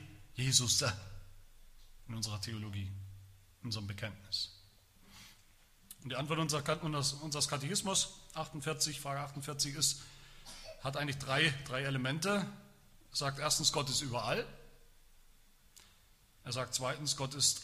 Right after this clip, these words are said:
auch außerhalb von Jesus, dem Menschen Jesus. Und drittens, Gott ist auch in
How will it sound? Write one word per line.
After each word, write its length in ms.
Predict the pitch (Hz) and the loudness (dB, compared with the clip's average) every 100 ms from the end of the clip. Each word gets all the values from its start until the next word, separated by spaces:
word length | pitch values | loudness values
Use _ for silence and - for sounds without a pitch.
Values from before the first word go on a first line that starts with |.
| - | -4
auch 400 | 135 190 196 - | -2 -2 -4 -6
außerhalb 640 | 135 147 180 175 220 226 - - - | 0 2 4 4 2 -2 -14 -18 -4
von 340 | 170 180 196 - - - - - - - - | -2 0 -4 -8 -16 -20 -20 -20 -20 -16 -6
Jesus, 720 | 170 175 214 - - - - - - - _ - - - | -2 0 2 4 2 0 -8 -20 -20 -20 _ -20 -16 -8
dem 80 | |
Menschen 300 | 123 143 147 | -6 -4 -4
Jesus. 520 | 160 165 196 208 - - - - - | -6 -6 -4 -4 -6 -10 -20 -18 -8
Und 180 | 180 | -6
drittens, 600 | 127 131 180 175 - - - - | -6 -6 0 0 0 -6 -18 -8
Gott 320 | 143 143 - - | -6 -6 -8 -6
ist 280 | 156 - - | -4 -4 -4
auch 260 | 127 143 - - - | -6 -6 -12 -20 -8
in 240 | 240 196 | -2 0